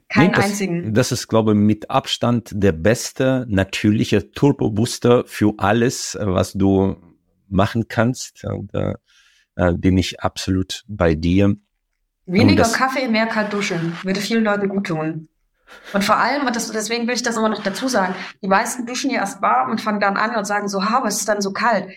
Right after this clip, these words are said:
Speaker 1: Es ist viel, viel schwieriger, mit einer warmen Dusche anzufangen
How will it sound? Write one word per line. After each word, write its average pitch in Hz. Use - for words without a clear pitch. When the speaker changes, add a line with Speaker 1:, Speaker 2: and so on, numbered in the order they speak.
Speaker 1:
Es -
ist 214
viel, 349
viel 349
schwieriger, 262
mit 202
einer 208
warmen 240
Dusche 294
anzufangen 196